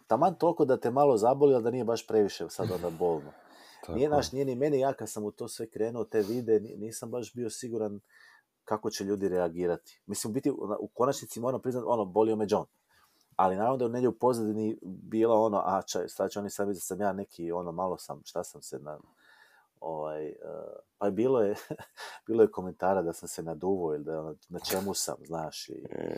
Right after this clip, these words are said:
Speaker 2: <laughs>
Speaker 1: ovaj, pa ko-, koliko god ima ljudi kojima se to sviđa, sigurno ima ljudi kojima se to i ne sviđa.
Speaker 2: Tako.
Speaker 1: Samo ne reagiraju. E, a,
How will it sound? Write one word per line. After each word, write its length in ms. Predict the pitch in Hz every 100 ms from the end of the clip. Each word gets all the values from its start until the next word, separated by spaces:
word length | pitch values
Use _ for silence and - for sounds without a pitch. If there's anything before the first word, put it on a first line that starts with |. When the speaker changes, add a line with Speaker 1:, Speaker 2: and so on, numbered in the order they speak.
| -
Speaker 2:
<laughs> 400 | - 50 - _
Speaker 1:
ovaj, 420 | 82 80 78 78 78 80 82 - - 90
pa 60 | 127
ko-, 60 |
koliko 360 | - 135 - 113
god 160 | 139 151
ima 160 | 160 139
ljudi 280 | 135 143
kojima 360 | 135 113 110 101
se 140 | -
to 140 | - 113
sviđa, 360 | - 123 160
sigurno 260 | 131 151 147
ima 120 | 143
ljudi 200 | 127 135
kojima 300 | 120 120 113
se 120 | -
to 120 | 107 123
i 60 |
ne 160 | 117 110
sviđa. 320 | - 82 - _ _ _ -
Speaker 2:
Tako. 220 | 82 78
Speaker 1:
Samo 220 | - 95
ne 140 | 95 95
reagiraju. 520 | 95 90 95 95 85
E, 40 | - - - - - - -
a, 300 | 80 80